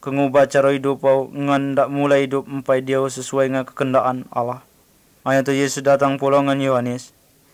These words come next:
Yesus tu nido pernah ngerjau ka setu dia nido dikendai Allah.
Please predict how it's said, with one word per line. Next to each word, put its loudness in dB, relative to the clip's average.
Yesus -4
tu 0
nido 0
pernah 2
ngerjau -2
ka 4
setu -4
dia 2
nido -2
dikendai -2
Allah. -2